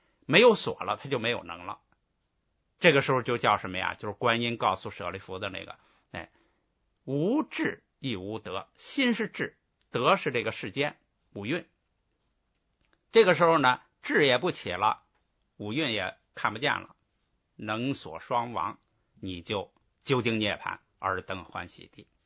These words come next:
哎，这样的。所以处处跟我们凡夫见是不一样的。你认为世间是真实的，你认为世间有，你能照见世间为寂静吗？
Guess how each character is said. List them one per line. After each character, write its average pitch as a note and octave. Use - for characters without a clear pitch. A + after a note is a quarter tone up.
哎， G2+
这 F#3
样 -
的。 -
所 A#3+
以 A3+
处 -
处 B2+
跟 B2
我 G2
们 G#2
凡 G2+
夫 -
见 A2
是 -
不 A#2+
一 F#2+
样 F2+
的。 E2+
你 D3
认 B3
为 A3+
世 G3+
间 F#3
是 D#3
真 F#3+
实 D3+
的， C#3
你 B2
认 D3
为 E3+
世 D3+
间 D#3+
有， G#2+
你 A2+
能 C3+
照 D3+
见 C#3
世 C3
间 B2+
为 B2
寂 C#3+
静 A#2+
吗？ A#2